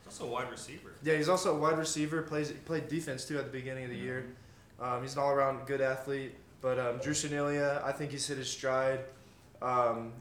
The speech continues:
Speaker 2: when Marcus, when we were, we really needed him most, he stepped up. He made great throws, and, uh, we came out on top, even though it was a close game.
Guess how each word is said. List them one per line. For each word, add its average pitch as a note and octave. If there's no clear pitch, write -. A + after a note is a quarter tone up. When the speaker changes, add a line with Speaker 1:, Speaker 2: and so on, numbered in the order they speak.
Speaker 2:
when C#3+
Marcus, C#3+
when C3+
we C#3
were, C#3
we C3+
really C3+
needed C3
him B2+
most, C3
he C#3
stepped C3
up. C3
He C3+
made C3+
great C3+
throws, C3+
and, B2+
uh, A#2+
we B2+
came C3+
out C3
on B2
top, B2+
even C3
though B2+
it B2
was A#2
a A#2+
close B2
game. A#2+